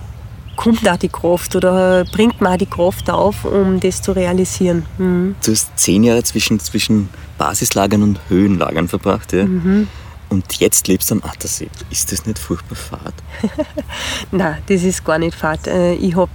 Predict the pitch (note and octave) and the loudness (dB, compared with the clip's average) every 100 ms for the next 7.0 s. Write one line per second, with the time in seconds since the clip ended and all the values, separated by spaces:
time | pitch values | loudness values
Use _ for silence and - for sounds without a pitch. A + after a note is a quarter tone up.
0 | - F3 E3+ - D#3 - A3 G#3+ - G#3 | 0 0 0 0 -2 -2 -4 -2 0 2
1 | G3+ G3 G#3 F#3 F3+ F3 - - G3+ F#3+ | 2 0 -2 -4 -2 -4 -6 -2 0 2
2 | F#3+ F#3 F3+ F3+ - G3+ G3 G3 G3 G3 | 2 2 0 -2 0 2 2 2 2 0
3 | - E3 F#3 - A3+ F#3 G3 G3+ F#3+ F#3+ | -2 -2 -2 2 2 4 0 0 2 0
4 | - - F#3 F3 - A3+ G#3+ E3 E3+ - | 0 0 2 0 0 0 0 0 -2 0
5 | F3+ F3 F3 F3 F3+ - G#3 G3 G3+ G3+ | 2 2 2 2 -2 -2 2 4 4 4
6 | G#3 G3 A#3 A#3 - G3+ - G3 F#3 | 0 0 0 0 2 2 2 2 2